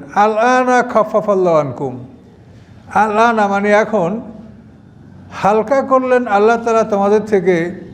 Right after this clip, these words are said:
বিধান। ও আলেমা, এবং তিনি জানেন, আন্না ফিকুম দাফা,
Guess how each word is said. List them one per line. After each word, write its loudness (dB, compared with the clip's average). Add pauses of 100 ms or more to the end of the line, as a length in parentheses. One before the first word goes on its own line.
(140)
বিধান। 2 (720)
ও 2
আলেমা, 2 (100)
এবং -2
তিনি 0
জানেন, 2 (580)
আন্না 0
ফিকুম -2
দাফা, 2